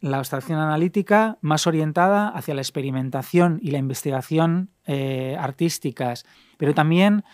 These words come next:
hacia una noción de la creación colectiva, ¿m? buscaba la disolución del autor y una práctica artística revolucionaria, no solo en lo plástico, sino también en, en lo social. ¿Qué pasó?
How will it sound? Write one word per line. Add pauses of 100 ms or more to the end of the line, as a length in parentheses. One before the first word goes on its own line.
hacia
una
noción
de
la
creación
colectiva, (220)
¿m? (240)
buscaba
la
disolución
del
autor (340)
y
una
práctica
artística (220)
revolucionaria, (260)
no
solo
en
lo
plástico, (160)
sino
también
en,
en
lo
social. (2250)
¿Qué
pasó?